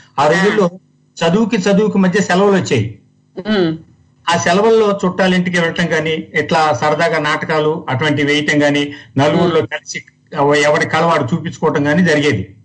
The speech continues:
Speaker 2: ఉమ్, ఉమ్.
Speaker 1: ఇక స్టేజ్ మీద నటించటం, స్టేజ్ మీద డాన్స్ వేయటం, డైలాగులు చెప్పటం అనేది, అది నాకు స్వతహాగా కళగా కానీ, నటనగా కానీ కాకపోయినా కానీ, ఆ, నాలో ఉండేటువంటి బెరుకు,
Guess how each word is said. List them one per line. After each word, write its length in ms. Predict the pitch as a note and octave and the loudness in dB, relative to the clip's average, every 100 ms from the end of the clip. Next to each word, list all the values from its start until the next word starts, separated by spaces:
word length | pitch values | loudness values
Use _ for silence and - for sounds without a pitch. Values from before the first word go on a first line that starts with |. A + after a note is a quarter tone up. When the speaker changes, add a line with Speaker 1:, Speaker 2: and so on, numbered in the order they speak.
| - _ _ G3 | -20 _ _ -4
Speaker 2:
ఉమ్, 400 | G3+ F3 D#3+ F3+ | 0 0 -2 0
ఉమ్. 340 | F3+ F3 E3 - - - - - | 0 0 -2 -8 -20 -20 -14 -6
Speaker 1:
ఇక 400 | F#3 F3+ E3 E3+ | -2 2 2 0
స్టేజ్ 520 | A#2 - F#3+ A3+ A#3 | -4 -2 2 2 2
మీద 240 | A#3 A3 G#3+ | 2 2 2
నటించటం, 680 | F#3+ F#3 G3+ F#3+ F#3 G#3 G3+ | 0 0 0 0 0 0 -2
స్టేజ్ 300 | - F#3 F3+ | 0 2 4
మీద 120 | F#3 | 4
డాన్స్ 420 | F3+ E3+ F3 F3+ | 2 0 0 0
వేయటం, 460 | E3+ E3 F3+ F3 F3+ | 0 -2 0 0 0
డైలాగులు 440 | C#3 D#3+ E3 D#3+ D3+ | 0 0 0 -2 -2
చెప్పటం 440 | D3+ D3 D#3+ E3 - | -4 -2 -4 -4 -2
అనేది, 640 | D3+ D#3+ D#3 C#3 C3 - - - _ - | -2 0 0 0 0 -4 -14 -20 _ -4
అది 540 | D3+ D#3+ D#3+ D3+ D3 B2+ | -2 0 0 2 2 2
నాకు 480 | B2+ D3 E3+ E3 - | 2 0 0 -4 -4
స్వతహాగా 420 | B2 A#2 D#3+ E3+ | -2 0 0 0
కళగా 400 | E3 - D4 B3 | -2 0 0 2
కానీ, 260 | F3+ D#3+ E3+ | 0 0 0
నటనగా 600 | D3+ A#2 A2+ D#3 D#3+ D#3+ | 0 -2 -4 -4 -2 0
కానీ 240 | D#3 D3+ D#3 | 0 0 -2
కాకపోయినా 460 | B2+ C3 C#3 D3+ | -2 -2 0 0
కానీ, 440 | D3+ E3 A#3 A#3+ - - _ _ _ _ - | 2 2 2 0 -6 -18 _ _ _ _ -2
ఆ, 280 | D#3 C3 - | -2 -2 -4
నాలో 380 | - D#3+ G#3+ A#3 | 0 2 4 4
ఉండేటువంటి 480 | G#3+ G#3 G3 G3+ E3 | 2 0 0 0 0
బెరుకు, 680 | B2+ E3 G3+ F#3+ G#3 G#3+ | 0 0 0 0 0 -2